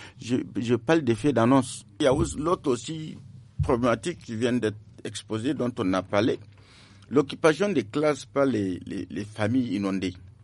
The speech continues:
Mhm. Bon, ça va les retrouver parce que si la saison de pluie doit se poursuivre jusqu'en octobre, ça veut dire qu'il y a beaucoup de parents qui vont continuer à occuper ces classes-là. Le gouvernement f-, peut faire quoi ?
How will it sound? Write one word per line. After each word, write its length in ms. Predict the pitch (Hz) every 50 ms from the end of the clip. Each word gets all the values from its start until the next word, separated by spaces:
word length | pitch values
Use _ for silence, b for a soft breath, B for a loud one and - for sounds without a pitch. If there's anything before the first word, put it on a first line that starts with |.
| - -
Mhm. 100 | 127 123 - - - - - - - - - - - -
Bon, 200 | 156 123 95 - - - _ - - - -
ça 200 | - - - 190
va 140 | - 185 190
les 140 | 175 151 139
retrouver 440 | 127 123 110 - 131 139 170 202 175
parce 240 | - - 120 113
que 240 | 123 156 156 156 139 -
si 200 | - - 185 196
la 160 | 175 143 127
saison 280 | - 131 123 143 170 175
de 120 | 147 127
pluie 220 | 110 104 147 156 139
doit 180 | 127 131 143
se 120 | 139 - 104
poursuivre 460 | - - 120 104 107 - 139 139 127
jusqu'en 440 | 113 135 - - - 123 101 101 113
octobre, 380 | 127 - - - 175 208 202 - - b b b b b b b b -
ça 140 | - 127 117
veut 60 | 120
dire 160 | 131 170 180 -
qu'il 140 | - 143
y 20 | 120
a 80 | 107
beaucoup 300 | 110 120 143 143 - 220 220
de 120 | 170 135
parents 320 | 104 101 135 135 170 180 143
qui 100 | - 135
vont 200 | 127 160 170 151
continuer 380 | - 143 131 131 135 143 160 165
à 80 | 151 127
occuper 340 | 110 104 120 104 120 135
ces 140 | 117 - 110
classes-là. 340 | 104 - 92 87 90 - - - - - - - - _ _ _ -
Le 100 | 139 135
gouvernement 360 | 139 139 151 151 156 151 135
f-, 200 | 110 - - - - - - - - -
peut 100 | 131 117
faire 240 | - 113 101 101 -
quoi ? 120 | - -